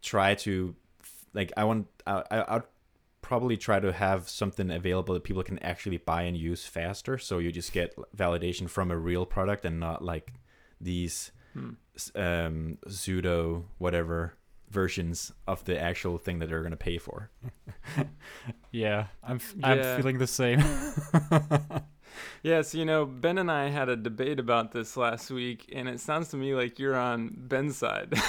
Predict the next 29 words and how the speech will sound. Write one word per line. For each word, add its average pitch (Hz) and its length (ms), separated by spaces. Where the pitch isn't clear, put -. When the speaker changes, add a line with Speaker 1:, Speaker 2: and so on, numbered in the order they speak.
Speaker 1:
<laughs> 151 880
It's 143 220
just, 156 300
like, 120 160
how 123 160
do 143 80
you 135 80
validate 101 520
something? 98 300
It's 90 160
like, 95 320
it's 98 200
honestly, 139 420
it's 98 120
like 101 200
the 98 80
polls, 107 440
like, 90 160
with 90 120
the 87 100
elections 85 540
and 82 100
stuff, 80 260
right? 92 320
Like, - 240
you 110 60
just 113 220
don't 107 180
know 92 320